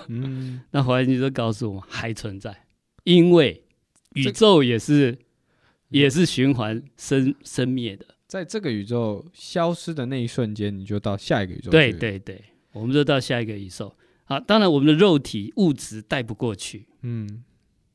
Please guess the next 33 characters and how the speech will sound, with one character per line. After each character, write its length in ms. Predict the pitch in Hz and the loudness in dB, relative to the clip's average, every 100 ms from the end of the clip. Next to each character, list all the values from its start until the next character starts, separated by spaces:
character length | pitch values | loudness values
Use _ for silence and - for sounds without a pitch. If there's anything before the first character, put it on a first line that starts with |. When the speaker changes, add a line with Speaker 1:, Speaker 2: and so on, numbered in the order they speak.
| _ - | _ -18
Speaker 2:
啊， 180 | 110 107 _ _ _ | -18 -18 _ _ _
好， 280 | 117 110 _ | -12 -12 _
那 140 | 131 | -8
就 160 | 123 139 | -2 -2
有 200 | 120 107 | -2 -6
一 80 | 117 | -8
个 220 | - 113 - _ _ _ _ _ _ | -6 -8 -8 _ _ _ _ _ _
假 400 | - 135 104 104 | -8 -6 -6 -10
如， 280 | 107 127 - _ _ | -8 -8 -10 _ _
啊， 140 | - 110 | -10 -6
我 60 | |
们 160 | 113 139 | 0 0
以 40 | |
前 220 | 120 117 117 | 0 0 0
谈 160 | 117 | 0
的 120 | 110 | -2
量 380 | 123 202 175 127 | 2 4 4 4
子 280 | 107 107 101 | -2 -4 -4
纠 260 | - 123 123 | 0 2 2
缠 340 | 113 101 95 | -4 -10 -10
的， 260 | 104 98 _ _ - | -10 -12 _ _ -2
量 200 | 151 120 | 0 0
子 100 | 107 | -2
纠 200 | 98 110 | -6 -6
缠 200 | 107 98 | -6 -10
态 260 | 95 107 117 | -12 -14 -16
的 140 | - - - | -20 -20 -10
微， 280 | 110 131 - - | -4 -2 -4 -4
微 140 | 135 | -2
小 220 | 156 117 | -2 -4
的 100 | 104 | -6
粒 200 | 113 107 | -4 -4
子， 200 | - 240 | -6 -16